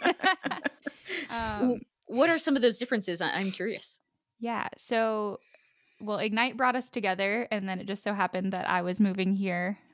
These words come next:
Speaker 1: um, and doing the same program she did. So that was awesome. But, you know, we, it's cool 'cause we've had the same attendings for the most part.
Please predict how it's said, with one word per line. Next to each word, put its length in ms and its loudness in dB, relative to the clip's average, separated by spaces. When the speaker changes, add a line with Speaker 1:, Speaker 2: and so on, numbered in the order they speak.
Speaker 1:
um, 520 -2
and 180 0
doing 180 0
the 80 0
same 200 -2
program 340 -4
she 180 -6
did. 260 -6
So 100 -8
that 180 0
was 180 -4
awesome. 560 -2
But, 640 4
you 100 6
know, 260 4
we, 600 0
it's 180 2
cool 280 4
'cause 220 0
we've 160 0
had 220 2
the 80 -2
same 400 -2
attendings 720 0
for 80 -4
the 100 -2
most 300 -4
part. 460 2